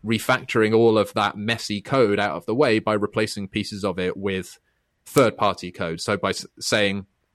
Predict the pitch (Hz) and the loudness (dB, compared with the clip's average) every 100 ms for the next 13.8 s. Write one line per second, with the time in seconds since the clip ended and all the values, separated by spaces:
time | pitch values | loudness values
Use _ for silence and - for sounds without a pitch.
0 | _ _ _ - - 151 139 123 - 117 | _ _ _ -4 4 6 6 2 0 -2
1 | - 98 - 107 107 101 101 107 110 101 | -2 -2 2 4 4 2 0 -2 -4 -6
2 | 107 107 120 113 101 101 104 107 101 95 | -6 -6 -6 -2 0 2 2 0 0 -4
3 | 92 98 92 87 117 104 95 104 95 95 | -4 -6 -6 -4 0 0 0 -2 -2 -4
4 | 98 107 92 92 101 - - 87 - 92 | -6 -6 -6 -4 -6 -6 -6 -4 -4 -6
5 | - 120 - 135 113 95 95 90 101 - | -2 -2 0 0 0 0 -2 -2 -4 -4
6 | 95 98 - 98 98 98 95 - - - | -4 -4 -4 -4 -2 -2 -4 -8 -14 -16
7 | - 107 92 - - - - - - _ | -4 -2 -2 -4 -12 -18 -20 -20 -20 _
8 | 95 92 95 101 98 95 - - 120 - | -4 -2 -2 -2 -2 -4 -6 -4 -2 0
9 | - 131 110 101 98 - 110 104 101 95 | 2 4 4 2 2 0 -4 -2 -2 -2
10 | 82 98 95 _ - 107 117 113 117 - | -2 -4 -4 _ -6 2 4 4 2 0
11 | 117 - 113 110 113 107 107 104 104 104 | 0 0 0 2 4 2 2 2 2 0
12 | 107 104 113 - 92 101 113 110 107 104 | 0 -2 -2 -2 -4 -2 -2 -2 -2 -4
13 | - - 98 - 101 95 98 | -4 -4 -4 -4 -4 -2 -4